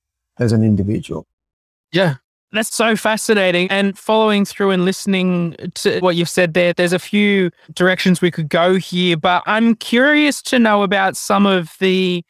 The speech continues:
Speaker 2: trials or experiments or the work that's been done to validate all of this and that's helping with this new science. Who are some of the main players here?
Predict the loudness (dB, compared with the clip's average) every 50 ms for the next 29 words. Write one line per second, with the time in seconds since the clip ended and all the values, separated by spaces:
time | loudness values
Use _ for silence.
0 | _ _ _ _ _ _ _ -8 -2 0 2 2 4 4 2 2 0 0 0 -2
1 | -2 -2 -4 -2 0 2 2 4 4 4 4 4 2 2 0 0 2 2 2 2
2 | 0 0 0 2 2 2 2 0 0 0 -2 -2 -2 -2 -2 0 0 0 0 0
3 | 0 0 2 2 0 -2 -4 -4 -2 0 2 2 4 4 2 2 0 0 0 0
4 | 0 0 0 -2 -4 -4 -6 -4 -2 -2 -2 -2 -4 -10 -20 -20 -20 -20 -8 -4
5 | -2 0 2 0 0 -2 -2 -2 -2 -2 0 0 0 2 2 2 0 0 -2 -2
6 | -2 0 0 0 0 0 -2 0 0 0 2 2 0 0 -2 -4 -4 -2 0 0
7 | 2 2 2 2 2 2 2 2 2 2 0 0 0 0 0 0 0 0 -2 -2
8 | -4 -6 -8 -8 -12